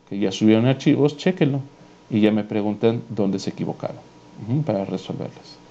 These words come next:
Bien, las instrucciones dice así. Desde el rango de A uno hasta H uno vamos a colocar todos estos campos, de tal forma que entonces comenzamos a escribir. Nu-,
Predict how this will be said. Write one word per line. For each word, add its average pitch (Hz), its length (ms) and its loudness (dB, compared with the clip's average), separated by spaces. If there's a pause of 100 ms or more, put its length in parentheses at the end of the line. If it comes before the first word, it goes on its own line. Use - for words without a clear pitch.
(340)
Bien, 120 240 4 (380)
las 127 180 2
instrucciones 160 520 2
dice 127 200 0
así. 110 200 -10 (640)
Desde 123 800 2 (100)
el 123 120 4
rango 160 400 0
de 110 180 0
A 113 80 4
uno 110 480 -2
hasta 104 420 0
H 120 280 0
uno 113 360 0 (240)
vamos 113 360 0
a 123 60 -6
colocar 101 560 -2
todos 98 340 -2
estos - 280 -10
campos, - 480 -2 (100)
de 101 100 -6
tal 104 200 2
forma 113 320 0
que - 80 -8
entonces 104 400 -2
comenzamos 92 580 -4
a 71 40 -6
escribir. 120 400 2 (1000)
Nu-, 117 640 4